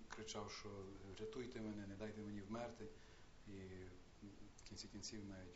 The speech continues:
прохав привезти йому священника. Хтось, здається, з наших навіть цих,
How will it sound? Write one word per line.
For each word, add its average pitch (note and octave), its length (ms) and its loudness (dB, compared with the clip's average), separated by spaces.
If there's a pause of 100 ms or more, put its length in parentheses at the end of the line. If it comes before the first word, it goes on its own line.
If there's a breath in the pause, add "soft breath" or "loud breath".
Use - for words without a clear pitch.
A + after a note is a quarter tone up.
прохав F#2+ 420 2 (360)
привезти F#2+ 340 -2
йому F2+ 160 -4 (200)
священника. F2 520 -2
Хтось, - 260 4
здається, A2+ 340 2
з G2 80 0
наших G2+ 220 2 (100)
навіть F#2+ 240 -2
цих, - 160 0